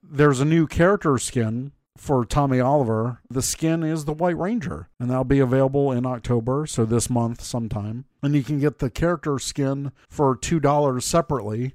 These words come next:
or it's part of the season pass. And there's a new arena,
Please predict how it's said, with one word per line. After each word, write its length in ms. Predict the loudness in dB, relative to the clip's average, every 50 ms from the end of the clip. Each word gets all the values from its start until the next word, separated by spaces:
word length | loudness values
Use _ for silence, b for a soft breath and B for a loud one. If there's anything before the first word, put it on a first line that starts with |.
| _ _
or 400 | -4 0 2 4 4 2 2 0
it's 160 | 0 -2 -2
part 240 | -2 -2 0 0 0
of 80 | 0 -2
the 100 | -4 -6
season 360 | -4 -4 -6 -4 -4 -4 -4
pass. 480 | -4 -4 -4 -6 -8 -12 -14 -14 -16 -18 _ _ _ _ _ -2
And 320 | 2 2 4 4 4 4 4
there's 220 | 4 2 4 2
a 60 | 2
new 280 | 4 4 4 6 6 6
arena, 680 | 6 6 6 4 4 4 2 0 0 -2 -4 -4 -6